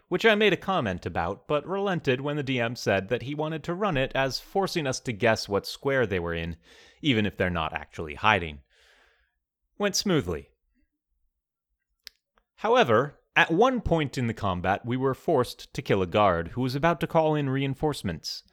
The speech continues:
and given that we couldn't get into melee range, we couldn't do it non-lethally.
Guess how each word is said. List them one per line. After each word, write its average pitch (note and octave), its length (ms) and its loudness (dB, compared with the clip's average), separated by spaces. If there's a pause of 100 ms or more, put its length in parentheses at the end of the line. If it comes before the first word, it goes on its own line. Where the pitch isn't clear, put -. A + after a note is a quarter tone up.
(380)
and G2 180 -4
given A2+ 240 4
that G#2 120 2
we G2+ 120 -4
couldn't C3 360 -2
get A2 160 2
into G#2+ 220 0
melee A2+ 360 4
range, A2 600 -2 (100)
we A2 120 -4
couldn't G2+ 320 -4
do A2 160 0
it F2 160 -4
non-lethally. D#2+ 720 -8